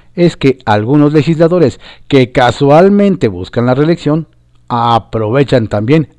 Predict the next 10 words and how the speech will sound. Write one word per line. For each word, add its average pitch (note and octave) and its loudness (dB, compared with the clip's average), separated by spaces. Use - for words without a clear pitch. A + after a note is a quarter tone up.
estos D#3+ 0
logros G#3 0
para A2 0
cacarearlos B2+ -2
como D#3+ -4
propios. - -10
Ojo F3+ 0
ahí, G#3+ -2
Instituto D3 -4
Electoral. C3 -2